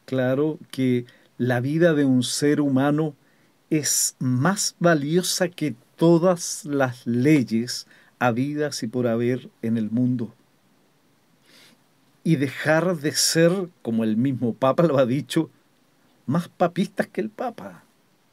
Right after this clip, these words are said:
Porque cuando los cristianos nos transformamos en ejecutivos de la ley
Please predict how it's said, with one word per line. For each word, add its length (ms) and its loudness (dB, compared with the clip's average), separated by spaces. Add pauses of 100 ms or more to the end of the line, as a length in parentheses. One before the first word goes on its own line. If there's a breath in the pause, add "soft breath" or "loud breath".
(280)
Porque 240 -12
cuando 280 0
los 100 -6
cristianos 720 -2 (300 soft breath)
nos 140 -2
transformamos 1300 0
en 180 0
ejecutivos 1040 -2
de 100 0
la 140 0
ley 400 0